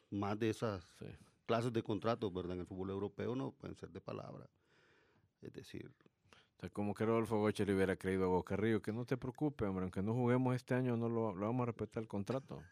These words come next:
Speaker 1: <laughs> Eh, es que, es que, es que, es que eso así es. Entonces,
Speaker 2: Mm.
Speaker 1: eh, lo que dice Marcelo es,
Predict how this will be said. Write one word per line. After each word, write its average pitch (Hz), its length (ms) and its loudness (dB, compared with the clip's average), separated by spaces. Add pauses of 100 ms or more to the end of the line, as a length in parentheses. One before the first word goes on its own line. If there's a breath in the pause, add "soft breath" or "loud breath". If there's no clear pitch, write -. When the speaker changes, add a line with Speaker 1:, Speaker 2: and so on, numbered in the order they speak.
(120)
Speaker 1:
<laughs> - 1000 -10 (540 loud breath)
Eh, 143 240 0 (160)
es 170 200 4
que, 165 80 2
es 131 100 4
que, 151 100 0
es 131 80 0
que, 185 100 4 (180)
es 131 80 2
que - 80 0
eso 185 140 0
así 185 200 2
es. 170 140 6
Entonces, 131 480 8 (720 loud breath)
Speaker 2:
Mm. 78 120 -4 (300)
Speaker 1:
eh, 107 800 6 (240)
lo 143 120 0
que 147 100 2
dice 147 160 6
Marcelo 165 500 8
es, - 560 6